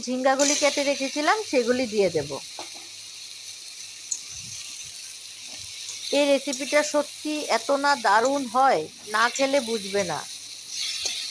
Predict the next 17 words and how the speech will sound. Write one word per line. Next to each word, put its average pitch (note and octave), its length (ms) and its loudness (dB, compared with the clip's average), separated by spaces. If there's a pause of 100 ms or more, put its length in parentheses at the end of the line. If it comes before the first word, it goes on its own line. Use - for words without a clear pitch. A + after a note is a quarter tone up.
(1000)
এক B3 60 2 (180)
ঝিঙ্গার C4+ 500 2
রেস-, C#4 260 -2 (1080)
তরকারি B3 380 4 (100)
দিয়ে C4+ 140 4 (120)
ভাত A3+ 160 4 (120)
খেয়ে B3+ 260 4
নিতে G#3 260 -2
পারবে D#3 320 0
তোমরা। D3+ 240 -8 (4000)
হলুদ, B3+ 360 4 (120)
নুন C#4 180 0 (140)
দিয়ে C#4 240 2
দিয়েছি, C4+ 380 0 (240)
এখন D4+ 180 0 (140)
ভালো A3 200 4 (100)
করে C#4+ 160 6